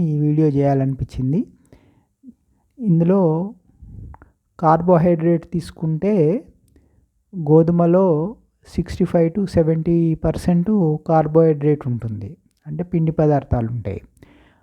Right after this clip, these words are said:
అట్లాగే ఓట్స్ తీసుకుంటే కూడా around సిక్స్టీ ఫైవ్, సిక్స్టీ సిక్స్ పర్సెంట్ పిండి పదార్థాలు, కార్బోహైడ్రేట్స్ ఉన్నాయి. అంటే మనకి ఈ గ్లూకోజ్ మాలిక్యూల్స్ అనేవి ఈ రెండిట్లో పెద్ద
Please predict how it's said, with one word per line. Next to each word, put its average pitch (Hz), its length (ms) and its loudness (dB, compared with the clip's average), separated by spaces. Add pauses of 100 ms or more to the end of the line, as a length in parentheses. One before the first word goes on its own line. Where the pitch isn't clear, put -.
(160)
అట్లాగే 185 520 2 (220)
ఓట్స్ 165 480 0
తీసుకుంటే 175 460 -2
కూడా 180 300 -2 (160)
around 175 380 2
సిక్స్టీ - 360 -6
ఫైవ్, 180 220 2
సిక్స్టీ 180 380 -6
సిక్స్ - 320 -6
పర్సెంట్ 175 440 0 (1400)
పిండి 185 180 2
పదార్థాలు, 165 540 0
కార్బోహైడ్రేట్స్ 165 920 2
ఉన్నాయి. 117 300 -4
అంటే 170 360 -4 (520)
మనకి 165 420 -4 (320)
ఈ 165 100 0
గ్లూకోజ్ 175 560 2
మాలిక్యూల్స్ 175 580 0
అనేవి 170 420 2 (380)
ఈ 160 60 0
రెండిట్లో 170 560 0
పెద్ద 160 360 -2